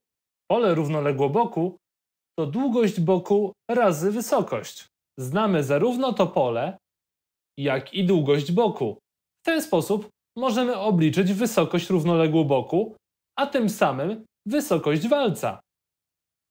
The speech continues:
Teraz zatrzymaj film i spróbuj samodzielnie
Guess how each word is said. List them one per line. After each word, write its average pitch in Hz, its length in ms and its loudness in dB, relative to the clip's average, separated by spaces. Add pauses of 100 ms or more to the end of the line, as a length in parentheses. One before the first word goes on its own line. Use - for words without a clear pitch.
(640)
Teraz 208 360 2
zatrzymaj 165 540 -2
film 156 460 -2 (680)
i 143 60 -6
spróbuj 269 420 0
samodzielnie 156 880 0